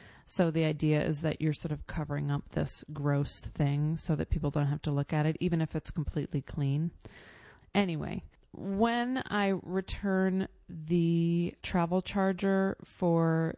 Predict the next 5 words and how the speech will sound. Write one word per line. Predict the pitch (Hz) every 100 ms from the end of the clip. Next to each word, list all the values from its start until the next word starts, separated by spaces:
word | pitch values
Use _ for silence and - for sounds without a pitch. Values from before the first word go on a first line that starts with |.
| _
Keith's | - 170 165 - -
cell | - - 156 165
phone | - 185 180 180
to | 175
T-Mobile, | 160 - 165 160 151 151 175 180